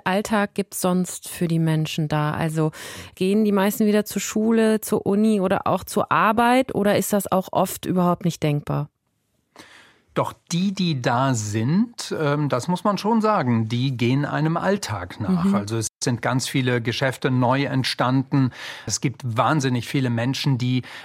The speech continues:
Speaker 2: arbeiten auf den Baustellen. Da ist schon ein sehr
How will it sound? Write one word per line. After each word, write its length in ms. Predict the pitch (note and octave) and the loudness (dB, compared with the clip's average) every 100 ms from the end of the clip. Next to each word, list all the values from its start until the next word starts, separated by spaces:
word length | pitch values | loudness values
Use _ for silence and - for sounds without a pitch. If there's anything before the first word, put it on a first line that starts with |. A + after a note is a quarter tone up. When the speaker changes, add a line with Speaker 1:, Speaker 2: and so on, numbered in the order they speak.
| - | -6
Speaker 2:
arbeiten 840 | C3 B2+ C3 B2+ A#2+ - C3+ B2 | -2 0 0 0 0 0 2 2
auf 220 | B2 B2+ | 2 -2
den 240 | - B2 A2+ | 0 0 2
Baustellen. 880 | A2+ F#3 - - G2+ G#2 G2+ G#2 A#2 | 2 2 0 -4 -4 -6 -6 -8 -6
Da 140 | - A#2+ | -4 -2
ist 160 | F#3+ | -2
schon 240 | - E3+ D#3+ | -2 -2 -2
ein 240 | C#3+ C#3+ | 0 0
sehr 360 | A#2 C3 C#3+ | 2 2 2